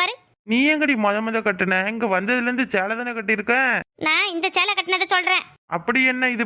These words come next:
Speaker 2: பெசலு?
Speaker 1: இந்த மக்கு மரமட்டைக்கு என்னத்தை தான் சொல்றதுன்னு ஒண்ணும் தெரியல. இது நான் பெரிய மனுஷி ஆனப்ப நீ எடுத்து கொடுத்த சேலை, ஞாபகம் இருக்கா இல்லையா?
Speaker 2: அட ஆமா, மறந்தே போயிட்டங்க நீ. நல்ல அரளிப்பூ மாதிரி செக்க செவேர்னு இருக்க.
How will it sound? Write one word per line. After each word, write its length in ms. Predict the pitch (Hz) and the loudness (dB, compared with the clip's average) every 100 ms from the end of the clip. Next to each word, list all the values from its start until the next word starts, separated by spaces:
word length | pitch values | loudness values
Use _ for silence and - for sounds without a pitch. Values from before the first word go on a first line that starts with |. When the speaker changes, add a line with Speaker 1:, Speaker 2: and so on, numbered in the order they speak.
| 202 | 0
Speaker 2:
பெசலு? 400 | 190 220 208 233 294 233 151 - _ | 0 0 2 4 4 2 -2 -12 _
Speaker 1:
இந்த 100 | 262 233 | -6 -2
மக்கு 320 | 226 226 381 | -2 -2 0
மரமட்டைக்கு 500 | 277 262 330 330 359 254 | 0 0 -2 -4 -2 0
என்னத்தை 300 | 277 392 339 | 0 0 0
தான் 160 | 403 277 | 0 0
சொல்றதுன்னு 420 | 302 339 370 240 | 0 0 0 0
ஒண்ணும் 260 | 277 392 269 | 0 0 2
தெரியல. 240 | 294 269 - _ _ | 2 2 -4 _ _
இது 220 | 320 302 320 392 | -4 0 2 2
நான் 180 | 403 339 | 0 0
பெரிய 160 | 349 359 | 0 0
மனுஷி 220 | 370 359 359 | -2 -2 0
ஆனப்ப 280 | 339 330 349 427 | 0 0 0 0
நீ 100 | 392 | 0
எடுத்து 180 | 349 339 | 0 0
கொடுத்த 220 | 403 403 392 | -2 -2 -2
சேலை, 340 | 349 339 370 - - - | 0 0 -2 -6 -14 -4
ஞாபகம் 320 | 302 320 370 | -2 -2 -4
இருக்கா 180 | 320 427 381 | -2 -2 -2
இல்லையா? 260 | 392 349 254 - | 0 -2 -2 -8
Speaker 2:
அட 120 | 240 254 233 226 | -2 0 0 0
ஆமா, 260 | 269 285 247 247 277 277 233 185 - _ - | 0 2 2 2 4 2 0 -2 -12 _ -4
மறந்தே 460 | 170 175 226 254 277 | -2 2 2 2 2
போயிட்டங்க 480 | 240 240 233 233 226 | 2 0 0 0 2
நீ. 160 | 226 226 220 220 214 - _ | 4 4 4 2 -4 -14 _
நல்ல 340 | 233 254 294 311 214 185 | -2 0 2 2 2 0
அரளிப்பூ 460 | 220 285 302 - 226 220 | 0 0 -2 -2 0 2
மாதிரி 160 | 277 214 | 2 0
செக்க 240 | - 277 180 - | -4 0 -4 0
செவேர்னு 640 | 202 254 311 320 320 294 226 | 0 2 2 2 2 2 2
இருக்க. 220 | 175 | 0